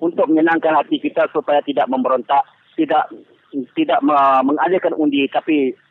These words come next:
jangan tuan-tuan dan puan-puan, jangan pendengar sekalian tertipu daya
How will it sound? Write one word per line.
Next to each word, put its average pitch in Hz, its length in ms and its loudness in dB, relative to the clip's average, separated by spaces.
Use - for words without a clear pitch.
jangan 165 480 2
tuan-tuan 151 400 0
dan 135 80 -2
puan-puan, 139 640 0
jangan 143 240 0
pendengar 135 440 -2
sekalian 139 440 0
tertipu 151 640 -2
daya 139 320 2